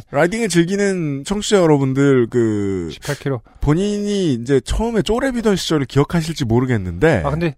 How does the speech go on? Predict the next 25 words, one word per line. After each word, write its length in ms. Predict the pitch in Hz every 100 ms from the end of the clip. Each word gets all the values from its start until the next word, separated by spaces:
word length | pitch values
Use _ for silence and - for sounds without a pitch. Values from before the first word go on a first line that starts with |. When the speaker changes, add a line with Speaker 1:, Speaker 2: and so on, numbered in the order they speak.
| _
Speaker 2:
어, 140 | 147
심-, 260 | 131 - 175
먼저 220 | 160 165
말씀드리게, 420 | 147 113 120 110
미-, 140 | 104 131
심지어 240 | - 180
전기 240 | - 143 147
자전거입니다. 560 | 131 107 98 90 82 82
Speaker 1:
네. 120 | 73
Speaker 2:
네. 80 | 98
Speaker 1:
<laughs> 60 | - - - 622 640 - - -
나중에 300 | 135 135 190
얘기하려고. 500 | 147 131 123 113 104
Speaker 2:
네. 100 | 165 - - - 247
Speaker 1:
어, 60 | 120 127
엄청 420 | 156 180 214 202
초라해 340 | - 226 208
보이게. 380 | 147 131 107 110
Speaker 2:
<laughs> 880 | - 202 - 240 - 226 - 381 -
내가 220 | 156 175
너 200 | 147 156
그럴 180 | 139 147
것 100 | 160
같아서 400 | 123 - 147 165
내가 240 | 262 135